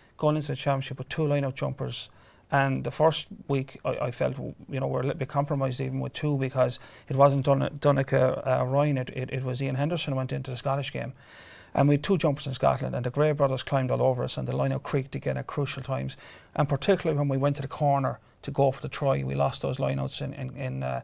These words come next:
Scotland, which was psychologically huge for them. But we have struggled against Scotland. No, we didn't struggle against Italy, and we didn't struggle against France, because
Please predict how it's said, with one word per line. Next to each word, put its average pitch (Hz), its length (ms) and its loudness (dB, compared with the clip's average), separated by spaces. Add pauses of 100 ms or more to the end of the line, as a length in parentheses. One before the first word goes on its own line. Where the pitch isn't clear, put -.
(240)
Scotland, 143 460 2
which 139 160 -6
was 131 80 -4
psychologically 147 580 0
huge 135 240 -4
for 131 120 -10
them. 131 200 -4 (480)
But 160 280 8 (640)
we 165 140 2
have 147 220 2
struggled 143 520 4 (100)
against 135 240 0
Scotland. 135 320 2
No, 165 140 6
we 143 220 4
didn't 190 260 4
struggle 147 280 2
against 127 300 -2
Italy, 127 300 -2
and 127 80 -4
we 131 80 -2
didn't 147 160 -2
struggle 131 240 0
against 123 240 -6
France, 127 320 -6 (500)
because 151 540 2